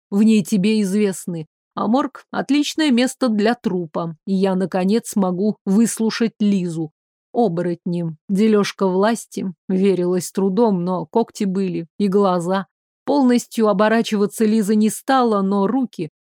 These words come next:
превращающиеся в кошачьи лапы, очень хорошо убеждали. Оборотень. Да, иногда мы не выдумка. Хм. Мне жаль, что ты оказался в это втянут.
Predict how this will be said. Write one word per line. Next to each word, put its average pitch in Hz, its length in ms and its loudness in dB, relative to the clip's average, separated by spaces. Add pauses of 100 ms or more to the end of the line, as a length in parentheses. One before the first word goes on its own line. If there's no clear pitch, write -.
(180)
превращающиеся 202 1300 0
в - 80 -8
кошачьи 208 640 0
лапы, 196 380 2
очень 202 340 0
хорошо 208 400 0
убеждали. 202 720 0 (260)
Оборотень. 180 960 0 (220)
Да, 285 320 0 (340)
иногда 240 680 2
мы 226 260 4
не 226 260 4
выдумка. 202 680 0 (320)
Хм. 175 300 -2 (640)
Мне 302 260 2
жаль, 254 300 2
что - 200 -2
ты 247 180 -2
оказался 233 760 0
в - 20 -6
это 233 220 0
втянут. 214 600 -4